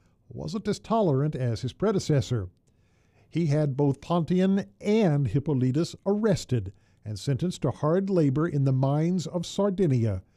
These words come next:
which was effectively considered to be a death sentence.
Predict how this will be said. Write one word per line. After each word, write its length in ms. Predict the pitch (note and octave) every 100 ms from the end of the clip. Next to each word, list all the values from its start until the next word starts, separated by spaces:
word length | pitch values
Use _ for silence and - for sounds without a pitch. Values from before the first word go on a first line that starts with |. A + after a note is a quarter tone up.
| _ _ _ _ _ -
which 180 | A2
was 100 | C#3
effectively 560 | B2 - D#3+ - F#3+ G#3+
considered 500 | G#3+ G3 - C#3+ D#3
to 80 | E3+
be 340 | C#3+ C#3+ E3+ -
a 100 | G3
death 220 | F#3+ C#3
sentence. 520 | - B2+ A2 G#2+ -